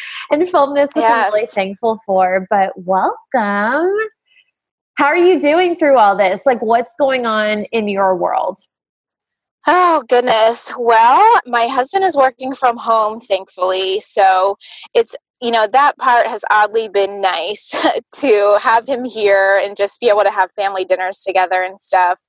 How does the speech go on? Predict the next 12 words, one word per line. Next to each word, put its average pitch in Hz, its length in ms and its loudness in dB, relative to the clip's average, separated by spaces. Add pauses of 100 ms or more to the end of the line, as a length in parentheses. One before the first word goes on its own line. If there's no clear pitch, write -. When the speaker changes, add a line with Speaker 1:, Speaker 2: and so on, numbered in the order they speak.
(200)
Speaker 1:
Yes. 190 400 -2
Speaker 2:
Um, 190 200 0
but 202 120 0
having 285 320 0
the 302 100 -4
kids 233 360 -2
twenty-four 214 500 -2
seven 196 440 -2
is 185 180 -14
definitely 185 840 -4 (520)
um, 175 380 -2
getting 185 280 -4